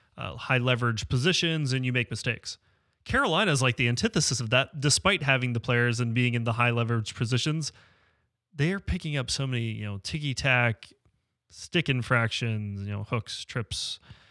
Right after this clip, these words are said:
you know, interference, things like that. And it's just like, I don't know. At a, at a certain point, this young core of guys needs to be, um, looked at upon the refs as, like, legitimate dudes. Because, hey,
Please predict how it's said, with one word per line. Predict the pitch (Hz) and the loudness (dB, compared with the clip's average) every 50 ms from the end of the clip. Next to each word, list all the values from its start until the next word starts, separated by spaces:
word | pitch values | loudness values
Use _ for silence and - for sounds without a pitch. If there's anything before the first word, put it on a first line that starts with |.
| _ _ _ _ _ _ _ _ _ _ | _ _ _ _ _ _ _ _ _ _
you | - 110 | -4 -4
know, | 95 101 | -4 0
interference, | - 127 131 120 - 143 131 120 113 - - | 4 4 4 6 6 8 8 8 6 6 4
things | - 151 151 147 123 131 | 4 4 6 6 6 6
like | 135 127 117 107 | 6 4 4 4
that. | 123 127 123 127 120 120 - | 4 4 6 6 4 2 2
And | 135 127 | 0 0
it's | 131 - - | 2 2 2
just | 160 - - | 0 0 0
like, | 175 170 165 160 - - - - - - - _ _ _ _ _ _ _ _ _ _ _ _ _ _ _ _ | 2 2 2 0 -2 -4 -10 -14 -16 -18 -20 _ _ _ _ _ _ _ _ _ _ _ _ _ _ _ _
I | - 196 | 0 2
don't | 165 127 113 | 4 6 6
know. | 113 113 110 113 | 6 6 6 6
At | 117 | 6
a, | 117 110 - - - | 4 2 0 -2 -2
at | 156 131 | 0 0
a | |
certain | 120 113 - - - - 247 214 190 165 139 | 0 -2 -2 -2 -2 -2 -2 -2 -2 -4 -4
point, | - - - 185 175 160 143 131 127 - - | -4 -4 -2 2 4 4 4 4 2 -2 -2
this | 156 151 147 - - | 0 2 2 2 2
young | 147 131 165 170 170 165 156 | 2 2 2 2 2 2 0
core | 131 - - 170 165 156 143 | -2 0 0 2 4 4 4
of | 127 110 110 | 4 2 2
guys | 135 135 135 135 131 127 120 110 101 | 2 4 6 6 6 6 4 4 2
needs | 110 123 131 117 - - | 0 0 0 0 -2 -2
to | - 135 | -2 2
be, | 120 123 123 123 117 113 110 104 - - - - - _ _ _ _ _ - | 4 6 6 8 6 6 4 2 0 -6 -14 -20 -20 _ _ _ _ _ 0
um, | 139 117 110 110 107 107 104 104 104 101 101 98 - _ _ _ _ _ _ _ _ _ - | 2 4 4 6 4 4 2 2 0 0 -2 -4 -6 _ _ _ _ _ _ _ _ _ 0
looked | 143 165 - - | 2 2 4 4
at | 156 139 | 4 4
upon | 127 113 - 151 147 139 | 4 4 4 4 4 4
the | 117 107 | 4 4
refs | 107 120 147 151 139 120 - - | 4 4 6 6 4 4 2 0
as, | 131 120 113 104 - | 0 0 0 0 0
like, | 120 113 107 104 - - - _ | -2 -2 -4 -4 -8 -12 -16 _
legitimate | 143 117 117 117 113 107 107 113 123 143 143 139 131 127 127 123 - - - - 127 110 | -6 -2 0 0 0 0 0 0 0 2 2 0 0 -2 -4 -6 -8 -16 -20 -20 -14 -4
dudes. | - 151 151 131 113 104 98 - | 0 0 0 2 0 -2 -6 -8
Because, | - 151 - 202 208 202 202 - | -8 -4 -2 -2 -2 -4 -6 -6
hey, | 160 185 156 - - | -4 -4 -4 -4 -6